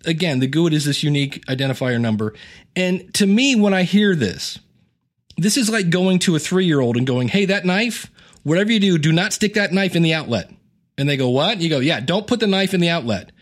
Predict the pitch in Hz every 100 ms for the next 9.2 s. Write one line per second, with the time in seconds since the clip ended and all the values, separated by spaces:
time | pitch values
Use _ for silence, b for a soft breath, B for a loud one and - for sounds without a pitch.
0 | b b b - 160 175 180 190 180 160
1 | 147 156 156 170 165 160 139 123 156 156
2 | 127 127 - 143 135 131 127 110 104 95
3 | 92 - b b b - 127 139 131 156
4 | - 127 127 123 123 117 101 92 117 127
5 | - 180 196 202 165 - _ _ 147 143
6 | 139 196 165 143 165 175 - 196 196 139
7 | 139 156 175 170 - 131 - 190 175 180
8 | - 127 147 131 120 131 151 196 269 220
9 | 175